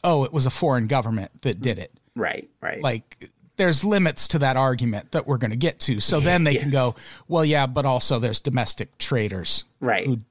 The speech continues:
Speaker 1: did it too." It's
Speaker 2: Which
Speaker 1: like, you gonna name any or?
Speaker 2: Yeah, I mean, like, and domestic trader can refer to, like, any number of people doing any number of things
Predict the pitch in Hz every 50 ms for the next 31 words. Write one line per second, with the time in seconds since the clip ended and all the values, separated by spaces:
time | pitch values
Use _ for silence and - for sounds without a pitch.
0 | _ _ - 123 107 107 - - - - 139 120 101 92 - - _ _ - 160
1 | 165 160 113 110 104 - _ _ - 135 127 127 127 120 120 131 143 175 202 220
2 | 247 269 311 330 330 247 - 107 104 95 - - 185 165 240 269 277 247 - 202
3 | 202 214 214 214 214 214 214 208 208 - 202 196 196 160 - - - 165 151 147
4 | 147 156 180 175 - - 160 143 - - 175 180 170 175 180 - - - - 151
5 | 139 131 113 - 131 135 120 - - 160 160 156 151 - 143 127 123 120 120 123
6 | - - _ _ _ 156 156 170 170 160 143 127 123 147 175 170 156 127 117 110
7 | 110 - 123 127 123 120 107 - - - - 151 139 147 139 127 120 104 104 131
8 | 131 127 123 117 117 113 - 120 120 131 131 127 123 123 127 131 120 127 120 120
9 | 113 - 113 110 - - 123 127 131 127 120 113 110 104 98 - - -